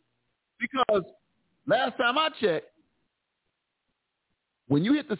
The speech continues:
city limits of Chicago, you ain't got to drive that far to find an abandoned school building. <laughs> I wonder if there's a list somewhere. I'm sure there is. I'm sure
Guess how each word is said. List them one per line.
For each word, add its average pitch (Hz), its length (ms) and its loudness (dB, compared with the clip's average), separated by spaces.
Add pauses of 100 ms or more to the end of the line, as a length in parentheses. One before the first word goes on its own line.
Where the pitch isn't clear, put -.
city 269 180 0
limits 262 340 -2
of 220 80 -14
Chicago, 285 720 -6
you 233 160 -8
ain't 294 100 -4
got 247 140 -4
to 202 60 -4
drive 254 300 -2
that 208 180 -4
far 247 180 -2
to 190 60 -4
find 220 320 -2
an 170 100 -4
abandoned 160 380 -2
school 196 220 -10
building. 127 280 -6
<laughs> - 60 -20 (3250)
I 190 40 2
wonder 247 240 0
if 208 80 -4
there's 214 180 2
a 160 40 -4
list 208 280 -2
somewhere. 147 320 0
I'm 170 180 -2
sure 285 140 -2
there 185 180 -2
is. 190 200 0 (120)
I'm 156 100 -2
sure 254 140 -6